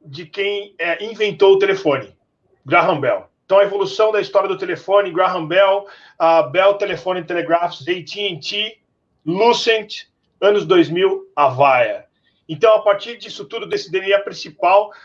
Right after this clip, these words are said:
a gente começa a evolução no setor daquilo que a gente conhece, é, da comunicação corporativa, o famoso P A B X, tenho certeza que todo mundo já utilizou um,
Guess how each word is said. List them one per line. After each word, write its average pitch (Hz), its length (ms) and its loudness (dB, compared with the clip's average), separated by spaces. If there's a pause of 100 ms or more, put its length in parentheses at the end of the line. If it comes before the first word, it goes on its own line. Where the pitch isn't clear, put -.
(120)
a 156 80 -2
gente 196 480 -8 (160)
começa 208 480 0
a 208 40 2
evolução 202 760 2 (260)
no 180 120 -6
setor 202 640 2 (120)
daquilo 202 300 -4
que 196 60 -6
a 175 40 -6
gente 185 200 -14
conhece, 185 720 -2 (180)
é, 156 240 0
da 156 160 0
comunicação 190 560 -4
corporativa, 190 720 -2
o - 40 -14
famoso 190 480 2
P 190 60 -2
A 180 60 2
B 165 120 0
X, 196 200 -8
tenho 165 160 -4
certeza 185 240 0
que 196 120 2
todo 202 100 0
mundo 185 160 0
já 190 120 2
utilizou 180 480 2
um, 208 240 2